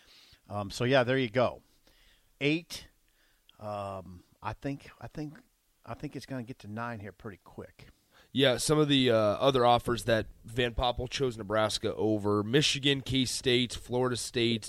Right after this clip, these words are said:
Speaker 2: Duke, um, Purdue, T C U, Vanderbilt, Washington,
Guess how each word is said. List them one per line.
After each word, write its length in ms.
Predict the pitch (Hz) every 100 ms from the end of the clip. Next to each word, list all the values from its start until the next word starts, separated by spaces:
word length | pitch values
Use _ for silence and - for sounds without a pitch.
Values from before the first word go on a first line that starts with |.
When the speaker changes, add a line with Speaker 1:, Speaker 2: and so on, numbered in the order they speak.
| 101
Speaker 2:
Duke, 440 | 107 120 123 - - _ _ _ -
um, 460 | 101 104 101 98 90
Purdue, 560 | 113 101 117 127 127 123
T 180 | 113
C 180 | 110 101
U, 520 | 98 110 120 120 117 - _ - -
Vanderbilt, 840 | 90 107 110 104 110 110 - - - _ _
Washington, 1000 | 85 104 104 - 104 107 101 101 95